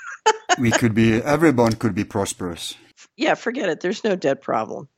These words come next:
Speaker 1: No.
Speaker 2: Th-, there's no debt problem. So, so you, you have to look at both civilizations, and you have to look at the technology and the control mechanisms of both to understand the total economy.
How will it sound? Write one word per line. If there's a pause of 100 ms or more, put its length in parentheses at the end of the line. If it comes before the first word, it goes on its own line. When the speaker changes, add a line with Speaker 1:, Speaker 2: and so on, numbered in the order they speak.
(260)
Speaker 1:
No.
Speaker 2:
Th-,
there's
no
debt
problem.
So, (440)
so (160)
you,
you
have
to
look
at
both
civilizations,
and
you
have
to
look
at
the
technology (480)
and
the
control
mechanisms
of
both
to
understand
the
total
economy.